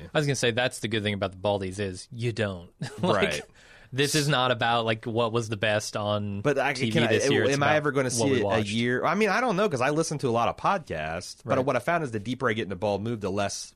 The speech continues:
Speaker 2: podcasts I listen to about, like, general pop culture, and the more I get into other side interests that have nothing to do, because I, I spend
Speaker 1: <laughs> Right.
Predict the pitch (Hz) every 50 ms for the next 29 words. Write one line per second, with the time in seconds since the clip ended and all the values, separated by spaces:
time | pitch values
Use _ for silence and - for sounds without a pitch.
0 | _ - 107 104 95 90 - 104 95 95 - 95 87 95 98 - - 92 - -
1 | 92 90 82 76 90 87 87 87 85 - - _ _ - - - - - - _
2 | _ 110 107 95 98 117 107 101 90 85 - 98 85 73 - - 101 90 - -
3 | 82 67 60 - - - - 104 104 101 101 104 101 98 98 95 95 92 90 -
4 | 92 95 92 85 98 95 95 95 92 92 - - 92 90 - - 98 90 82 95
5 | 87 87 87 - - 95 90 85 87 85 85 - 92 85 - 95 87 85 92 95
6 | 87 - 92 85 80 95 95 92 90 82 85 - 95 90 92 87 87 82 - 92
7 | - - - - 101 95 92 90 90 87 87 - 120 143 143 - 139 120 104 98